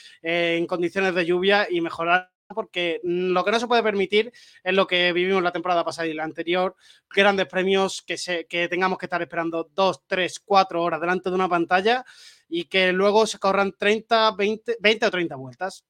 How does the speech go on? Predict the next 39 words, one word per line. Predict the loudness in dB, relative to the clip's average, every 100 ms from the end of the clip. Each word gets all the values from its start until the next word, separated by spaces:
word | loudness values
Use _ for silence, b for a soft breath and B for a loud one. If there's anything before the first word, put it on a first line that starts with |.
| -10
y | -4 -2 -2
se | -2 0
den | 0 2
todos | 0
los | 0 -6
puntos. | -10 -8
Eso | -6 0
es | 0
lo | 4
que | 2 2
primero | 0 2 4 2 0
se | -6
tiene | -2 -2
que | -2
corregir. | -6 -6 0 0 0 b b b b
Hay | -2 2
que | 6 6 4
mirar | 2 2
el | 2
reglamento, | 2 2 2 0 2 0
mirar | 2 0 4 4
el | 2
sistema | -6 -10 -8
de | -8
puntuación, | -8 -10 -4 -2 0
como | -2 -6
decía | -6 -6 -4 -2 -2 -2 -2
David, | -4 -2 -2 -2 -8 B B B B
corregir | -4 -2 2 2
eso | 2 0 0 -2 -2
y | -2 0 0 0
de-, | -2 -4 -6 -2
después | 0 2 2
de | 6 6 6
eso | 2 -4
ya | 0 -2
empezar | 0 -6 -2 0
a |
mirar, | 0 0 0